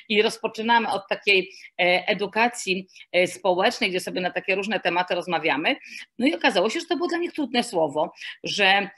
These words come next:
e, niektórzy mówili, że to jest bycie dobrym, niektórzy, że myślenie o kimś,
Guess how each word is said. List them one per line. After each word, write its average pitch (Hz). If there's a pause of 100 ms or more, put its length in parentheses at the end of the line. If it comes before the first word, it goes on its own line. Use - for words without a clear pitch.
(200)
e, 180
niektórzy 196
mówili, 214
że 208
to -
jest 170
bycie 185
dobrym, 156 (260)
niektórzy, 214
że 185
myślenie 151
o 156
kimś, 175